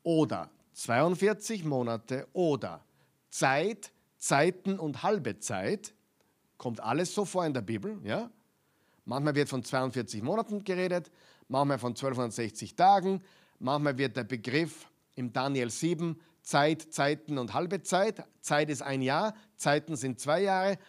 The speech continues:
halbe Zeit ist ein halbes Jahr, haben auch dreieinhalb Jahre, zweiundvierzig Monate, sagen uns nichts über die buchstäbliche Dauer der Drangsal, sondern wie die Drangsal aussehen wird. Also nicht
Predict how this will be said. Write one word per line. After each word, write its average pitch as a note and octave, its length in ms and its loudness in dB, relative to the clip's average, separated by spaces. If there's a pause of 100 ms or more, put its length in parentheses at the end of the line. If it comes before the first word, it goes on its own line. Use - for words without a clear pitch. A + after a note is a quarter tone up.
(120)
halbe C#3+ 300 0
Zeit B2+ 220 -2
ist B2 160 -4
ein A#2 360 -8
halbes F#3+ 400 -4
Jahr, G#3+ 260 0 (320)
haben A2 140 -6
auch E3+ 180 2
dreieinhalb F3+ 540 2
Jahre, F#3 400 0 (280)
zweiundvierzig E3 560 -2
Monate, E3+ 260 -2 (180)
sagen D#3+ 420 6
uns C#3+ 240 0
nichts A3 480 0
über F3 320 0
die C#3+ 160 -2
buchstäbliche D3 1040 0 (340)
Dauer F3 800 6
der A#2 160 2
Drangsal, C3+ 800 0 (320)
sondern A#3 840 2
wie B3 280 4
die A#3+ 240 -4
Drangsal F#3 720 2
aussehen D3 880 0 (440)
wird. A#2 480 2
Also C3 220 0 (380)
nicht F#3 500 2